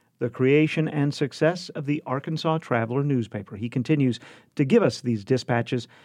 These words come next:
as part of the university's sesquicentennial celebration. And from another newspaper, film critic Courtney Lanning with the Arkansas Democrat-Gazette explains the new indie film Hard Luck Love Song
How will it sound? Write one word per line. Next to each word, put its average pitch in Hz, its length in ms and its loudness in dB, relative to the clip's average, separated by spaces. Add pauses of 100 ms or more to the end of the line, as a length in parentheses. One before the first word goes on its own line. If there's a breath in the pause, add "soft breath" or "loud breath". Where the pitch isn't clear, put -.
(220 soft breath)
as 117 140 -6
part 120 360 0
of 117 260 -2
the 117 80 -4
university's 113 800 -2
sesquicentennial 131 1080 -4
celebration. 113 600 -2 (300 soft breath)
And 180 240 0
from 180 140 0
another 233 260 2
newspaper, 180 500 2 (220)
film 190 260 4
critic 165 260 4
Courtney 156 300 2
Lanning 185 400 2
with 160 100 -2
the 135 120 2
Arkansas 135 380 2
Democrat-Gazette 127 840 0 (260 loud breath)
explains 196 680 2
the 180 100 2
new 285 260 4
indie 247 300 0
film 202 300 4
Hard 214 500 4
Luck 208 320 4
Love 196 280 4
Song 196 420 4